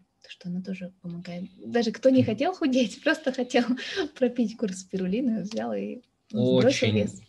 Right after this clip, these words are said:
Speaker 2: много отзывов также про химохим.
Speaker 1: Мгм.
Speaker 2: Хоть тоже нигде не написано, что химохим как-то помогает похудеть, но химохим выводит лишнюю воду из организма,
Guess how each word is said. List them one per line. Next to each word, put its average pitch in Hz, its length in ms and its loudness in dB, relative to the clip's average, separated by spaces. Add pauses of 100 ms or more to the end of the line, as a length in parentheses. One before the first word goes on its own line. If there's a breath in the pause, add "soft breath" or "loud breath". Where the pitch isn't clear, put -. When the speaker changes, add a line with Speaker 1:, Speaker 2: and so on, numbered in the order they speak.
Speaker 2:
много 101 360 0
отзывов 107 580 0
также 92 320 0
про - 160 -6
химохим. 90 680 -6 (440 loud breath)
Speaker 1:
Мгм. - 300 -10
Speaker 2:
Хоть - 200 0
тоже 95 240 0
нигде 92 300 2
не 95 180 -2
написано, 92 560 0
что - 180 -8
химохим 90 420 -6
как-то 92 280 -2
помогает 87 500 -2
похудеть, 123 460 -4
но 120 340 0
химохим 104 500 -4
выводит 101 420 -2
лишнюю 98 460 -2
воду 95 260 0
из 85 100 -6
организма, 92 680 -4